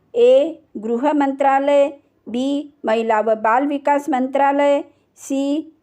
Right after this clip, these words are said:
शिक्षण मंत्रालय, डी, सामाजिक न्याय मंत्रालय. तर उत्तर आहे ऑप्शन क्रमांक बी, महिला व बाल विकास मंत्रालय. बाल हक्क संरक्षण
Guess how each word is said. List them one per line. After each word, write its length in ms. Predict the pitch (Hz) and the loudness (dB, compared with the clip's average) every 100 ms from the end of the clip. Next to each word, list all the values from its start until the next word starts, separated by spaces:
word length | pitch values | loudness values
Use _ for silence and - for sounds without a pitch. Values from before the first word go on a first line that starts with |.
| - | -8
शिक्षण 420 | 240 233 311 339 311 | -8 -4 0 0 0
मंत्रालय, 680 | 240 247 220 220 220 226 226 _ _ - | -2 0 0 4 2 2 -4 _ _ -20
डी, 520 | 190 240 269 294 - _ - | -8 -4 -2 -2 -6 _ -2
सामाजिक 560 | 190 220 240 240 285 285 | -2 0 -2 -4 -8 -6
न्याय 280 | 196 185 208 | -2 -2 -2
मंत्रालय. 680 | 233 233 240 233 226 170 135 _ _ _ _ _ 180 | -4 -4 -2 0 0 -2 -4 _ _ _ _ _ -2
तर 180 | 202 | 0
उत्तर 380 | 202 202 302 302 | -2 -4 0 2
आहे 500 | 302 294 311 311 302 339 _ _ - | 2 2 2 2 2 -2 _ _ -4
ऑप्शन 440 | 214 220 339 403 | -4 -2 -2 -2
क्रमांक 500 | 392 254 214 202 190 | -2 -2 -2 -4 -2
बी, 480 | 196 190 220 220 247 _ _ - | -4 -4 -8 -8 -12 _ _ -6
महिला 560 | 226 254 277 262 269 311 _ - | -2 0 0 0 -2 -4 _ -4
व 120 | 208 | -2
बाल 320 | 214 240 254 254 | 0 2 0 0
विकास 460 | 208 - 214 214 254 | -6 -4 -4 -4 -6
मंत्रालय. 640 | 226 233 233 226 170 139 - _ _ - | -6 -4 -2 0 0 -4 -10 _ _ -8
बाल 320 | 190 208 349 | -2 0 2
हक्क 360 | 320 247 - 226 | 2 -2 -2 -4
संरक्षण 720 | 220 240 220 233 233 226 | -2 -2 0 -2 -4 -6